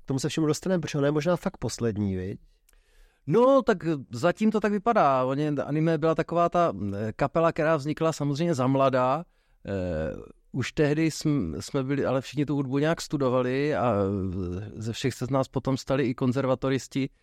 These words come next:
Speaker 2: Takže když jsme začali hrávat, eh, první koncerty a dělat ty první dema a pak prostě, eh, si mohli natočit i tu desku, tak to byla taková ta věc,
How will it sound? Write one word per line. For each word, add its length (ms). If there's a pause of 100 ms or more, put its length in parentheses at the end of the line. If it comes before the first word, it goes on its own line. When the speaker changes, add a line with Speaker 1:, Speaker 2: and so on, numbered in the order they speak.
(400)
Speaker 2:
Takže 600
když 160
jsme 140
začali 300
hrávat, 840
eh, 180
první 320
koncerty 640
a 40
dělat 180
ty 60
první 280
dema 480
a 160 (420)
pak 200
prostě, 360
eh, 800
si 120
mohli 180
natočit 360
i 60
tu 100
desku, 300
tak 160
to 100
byla 340
taková 440
ta 160
věc, 340